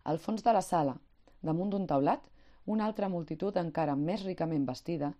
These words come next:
segons la seva opinió, es movia compassada al so d'una música, unes vegades dolça i misteriosa, d'altres viva i lleugera. En Nono, enlluernat per tot aquest moviment, pels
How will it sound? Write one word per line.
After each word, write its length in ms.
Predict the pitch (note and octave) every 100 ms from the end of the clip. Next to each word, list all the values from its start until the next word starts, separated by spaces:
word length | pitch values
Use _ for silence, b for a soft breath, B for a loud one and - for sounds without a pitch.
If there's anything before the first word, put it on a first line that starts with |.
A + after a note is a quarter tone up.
| b b
segons 420 | - C#3 D3 C#3+
la 120 | B2+ -
seva 180 | C#3+
opinió, 440 | D3+ C3 B2 C#3 E3 - B B B F#3+
es 100 | E3
movia 360 | E3+ F3 G#3+ -
compassada 560 | F#3+ D#3 D#3+ F#3+ G#3
al 80 | G3
so 180 | - F#3
d'una 220 | F3+ E3+
música, 480 | D3+ C3+ C#3 C3 - b b b b
unes 300 | D#3 C#3+ C3+
vegades 380 | C3+ B2+ A#2 A2+
dolça 340 | F3+ G3 -
i 60 | D3+
misteriosa, 680 | C#3+ - C#3 D#3 F3+ D3+ D#3 b b
d'altres 420 | D#3 F3 F3 D#3 D#3
viva 220 | G3+ A3
i 80 | F#3+
lleugera. 460 | F3+ D#3 C#3+ B2 B2 - - _ _ _ - b b b b
En 160 | D3+ D3+
Nono, 360 | G3+ F3+ G3+ - b b -
enlluernat 540 | F3+ E3 D3+ E3 G#3 -
per 140 | E3+
tot 240 | - G#3
aquest 220 | B3 G#3+ F3
moviment, 480 | D3+ D3+ C3+ C3 - - b b -
pels 240 | F3 D#3